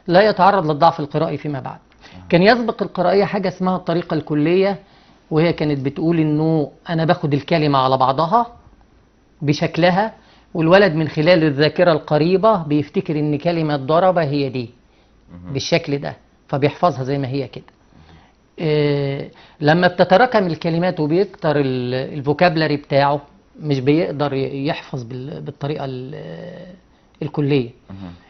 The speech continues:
Speaker 1: آه، عشان كده احنا، آه، بنقول ان القرائية كمان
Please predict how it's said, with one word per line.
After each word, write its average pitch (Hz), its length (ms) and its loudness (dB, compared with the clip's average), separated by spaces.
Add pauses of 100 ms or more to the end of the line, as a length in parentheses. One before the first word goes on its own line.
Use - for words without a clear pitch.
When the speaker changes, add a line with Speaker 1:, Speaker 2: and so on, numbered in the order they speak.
(420)
Speaker 1:
آه، 156 120 -2
عشان 156 320 0
كده 294 260 4
احنا، 240 480 0 (520)
آه، 170 560 4
بنقول 190 360 4
ان 196 160 4
القرائية 196 540 2
كمان 226 520 2